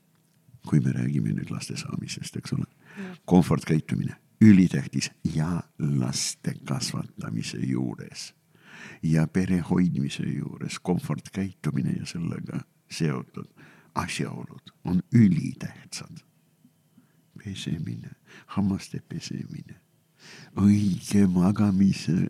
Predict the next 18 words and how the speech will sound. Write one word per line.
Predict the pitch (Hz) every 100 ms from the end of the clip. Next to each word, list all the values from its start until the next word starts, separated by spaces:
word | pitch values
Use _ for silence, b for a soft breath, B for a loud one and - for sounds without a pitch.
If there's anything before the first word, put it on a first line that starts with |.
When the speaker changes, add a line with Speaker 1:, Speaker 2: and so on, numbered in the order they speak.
| -
Speaker 1:
aeg. | 110 113 107 107 85 73 - - - - b b b b b _ -
Issand | - - - -
jumal, | 110 95 78 _ b b _
see, | -
see, | - 78 98 113
see | 117
on, | - - - 73 - 156 - _ b b _
tervist | 165 170 120 -
tuleb | 147 151 -
hoida | 139 113 107
siis, | 135 123
kui | - 110
tervis | 98 127 117 113 -
on. | 120 90 67 - _ _ b b b b b
See | 90
tähendab | - 110 107 98 - _ - -
nullvanusest | - 101 98 139 151 95 82 85 - - -
peale, | 87 52 -